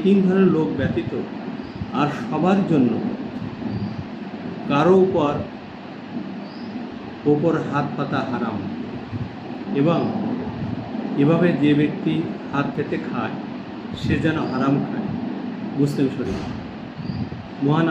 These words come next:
আল্লাহ পাক আমাদেরকে হাদিস মনে রাখার এবং সে অনুযায়ী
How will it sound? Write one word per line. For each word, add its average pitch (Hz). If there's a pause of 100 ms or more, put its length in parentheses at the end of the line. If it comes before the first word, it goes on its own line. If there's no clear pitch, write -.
আল্লাহ 151 (100)
পাক 131 (1120)
আমাদেরকে 143 (720)
হাদিস -
মনে 139
রাখার 151 (560)
এবং 139 (160)
সে 160 (1700)
অনুযায়ী 139